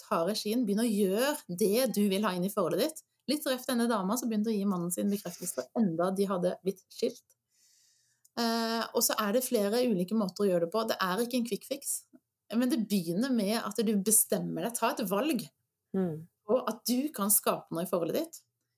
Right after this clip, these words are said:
Speaker 1: Jeg kan ikke trylle, og det er ikke noe magi dette her, men det er faktisk det vi velger å gjøre, det med å skape noe. Og om det så ikke skulle føre til en endring i forholdet ditt, så vil det føre til en endring i respekten for deg selv.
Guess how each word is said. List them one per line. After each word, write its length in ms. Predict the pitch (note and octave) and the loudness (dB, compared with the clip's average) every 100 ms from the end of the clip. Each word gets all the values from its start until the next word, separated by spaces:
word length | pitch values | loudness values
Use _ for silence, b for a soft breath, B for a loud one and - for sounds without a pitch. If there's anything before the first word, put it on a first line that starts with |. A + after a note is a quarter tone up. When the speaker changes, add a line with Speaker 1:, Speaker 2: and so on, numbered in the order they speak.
| - | -12
Speaker 1:
Jeg 60 | - | -4
kan 140 | - - | -4 -4
ikke 200 | - G#3+ | -4 -2
trylle, 300 | E4+ A#3+ A3+ | 0 0 0
og 140 | C4+ G3+ | -2 -4
det 80 | |
er 20 | - | -4
ikke 160 | E3+ | -2
noe 140 | A3 C4+ | 0 0
magi 260 | G#3 F#3 | 0 2
dette 240 | F#3 F3+ G#3 | 0 0 -2
her, 220 | D4 E4+ | -2 0
men 140 | A#3 A#3 | 2 2
det 60 | |
er 60 | A#3 | 2
faktisk 400 | G#3+ - A3+ - _ | -2 0 -2 -4 _
det 380 | F3 F#3 B3+ C#4 | -2 2 2 2
vi 120 | G3+ G#3+ | 2 2
velger 300 | A3+ F3 F3 | 2 0 0
å 80 | F#3+ | 2
gjøre, 160 | E3+ | 2
det 100 | F#3 | 2
med 120 | F3+ | 0
å 20 | - | 0
skape 300 | E3 - C#3+ | -2 -4 -6
noe. 160 | G#3 D4 _ b b b b A3 | -6 -6 _ b b b b 0
Og 220 | C#4 - | 2 2
om 160 | G3+ G#3 | 4 4
det 120 | G#3 | 4
så 160 | - G#3+ - | 2 2 0
ikke 180 | - F3 | 0 0
skulle 280 | - A3+ B3+ | 2 2 2
føre 320 | C#4 F3+ A3 | 0 2 0
til 260 | - C4 C#4 | 0 0 0
en 100 | C4 | 0
endring 240 | F#3 F3+ | 0 0
i 80 | A3 | 0
forholdet 320 | A#3 F3 F3+ | 0 0 2
ditt, 180 | B3 C4 | 0 0
så 200 | - G#3 | -2 2
vil 140 | G3 A#3 | 2 0
det 60 | |
føre 180 | G#3+ E3+ | 0 -2
til 100 | G3+ - | -2 -2
en 100 | G3+ | -2
endring 300 | E3 F#3 F#3+ | 0 -2 -2
i 80 | F3 | -2
respekten 400 | G3+ F3+ - F#3 | -2 -4 -6 -4
for 80 | |
deg 140 | G3+ G3+ | -2 0
selv. 260 | B3+ D4 | 0 -2